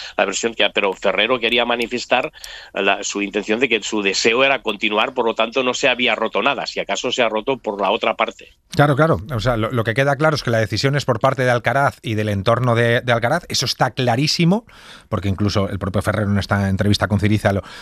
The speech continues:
Speaker 2: lo, lo deja claro, y que no es un tema deportivo, porque en ningún momento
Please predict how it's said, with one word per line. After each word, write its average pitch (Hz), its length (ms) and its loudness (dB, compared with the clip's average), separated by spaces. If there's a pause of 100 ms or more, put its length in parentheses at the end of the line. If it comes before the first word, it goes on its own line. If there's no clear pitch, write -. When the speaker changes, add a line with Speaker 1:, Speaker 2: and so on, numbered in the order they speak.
(140)
Speaker 2:
lo, 107 160 2
lo 117 140 0
deja 113 220 2
claro, 143 240 0
y 135 100 -6
que - 80 0
no 123 80 2
es 147 80 2
un 185 100 2
tema 165 200 4
deportivo, 123 480 0
porque 113 220 -2
en 107 120 0
ningún 107 320 4
momento 175 540 4